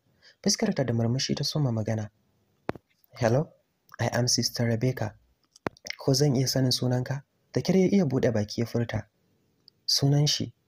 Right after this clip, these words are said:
Gabriel. Jinjina kai Nurse Rebecca ta yi. A wayance ta ce, "It's wonderful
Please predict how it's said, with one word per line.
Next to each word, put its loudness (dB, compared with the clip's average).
Gabriel. 0
Jinjina 4
kai 0
Nurse -2
Rebecca 0
ta -2
yi. -2
A 2
wayance 0
ta -2
ce, -4
"It's -4
wonderful -2